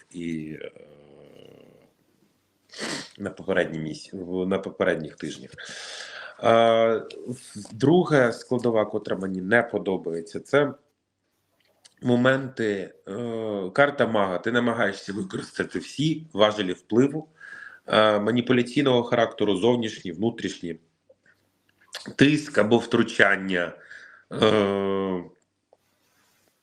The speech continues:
в реалізацію планів сусідніх країн для того, щоб всіма можливими ситуаціями Україна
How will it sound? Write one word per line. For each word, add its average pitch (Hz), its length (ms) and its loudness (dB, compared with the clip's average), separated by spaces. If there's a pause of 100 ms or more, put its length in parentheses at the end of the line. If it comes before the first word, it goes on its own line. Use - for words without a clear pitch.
(1200)
в 101 80 2
реалізацію 113 1000 2
планів 98 560 0 (220)
сусідніх 120 600 -8
країн 156 500 -2 (480)
для 107 200 4
того, 117 340 2
щоб - 320 -6
всіма 117 460 2
можливими 92 540 -2
ситуаціями 110 840 -2
Україна 92 840 -4